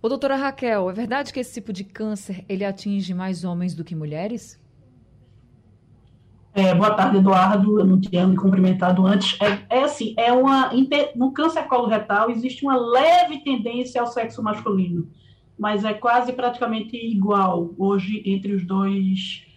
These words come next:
Speaker 2: entre homens e mulheres, é praticamente igual.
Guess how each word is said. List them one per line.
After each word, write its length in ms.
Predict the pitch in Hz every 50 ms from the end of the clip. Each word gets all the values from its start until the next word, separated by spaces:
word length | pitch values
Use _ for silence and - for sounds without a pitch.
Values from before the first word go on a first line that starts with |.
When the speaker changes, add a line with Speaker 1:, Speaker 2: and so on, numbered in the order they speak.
| _ _ _ -
Speaker 2:
entre 400 | 180 190 190 202 196 202 190 185 185
homens 400 | 196 208 214 214 214 208 196 190
e 60 | 202
mulheres, 580 | 196 196 190 185 185 190 185 185 185 208 190 196
é 60 | 202
praticamente 680 | 196 - 208 208 208 - - 220 196 196 196 190 226
igual. 380 | 208 190 185 165 - - 151